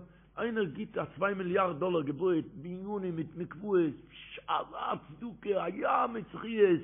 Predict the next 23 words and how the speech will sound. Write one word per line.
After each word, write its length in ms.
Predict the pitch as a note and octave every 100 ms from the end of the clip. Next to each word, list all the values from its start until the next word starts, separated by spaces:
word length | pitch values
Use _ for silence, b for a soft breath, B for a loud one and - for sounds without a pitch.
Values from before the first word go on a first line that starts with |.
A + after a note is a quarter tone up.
| - B B B B -
צוויי 260 | A3+ C#4+
מיליארד 520 | C4+ B3+ B3 C#4 C#4 A3+
דאלער 260 | C#4+ D4
געגעבן. 580 | C#4 C#4 C#4+ C#4 A#3 -
שטייט 320 | - F#3 G#3+
פון 160 | F#3+ F#3+
אנדערער 280 | F#3+ F#3+ F3+
זייט 160 | F3
אויך, 260 | F#3 F3 D#3+
מאן, 200 | D3+ D#3+
אין 100 | D#3
דער 80 | F3
אוטו 320 | D#3+ G3+ F#3+
איז 60 | C#3+ A#2
נישט. 300 | G#2+ - - b b b -
אין 120 | F3+
דער 180 | G#3 G3+
גיט, 240 | D#3 G3 D#3+
וואו 140 | A3 -
ער 80 | G#3
קען, 260 | G#3+ G#3
ער 60 | G3
גיט 180 | E3+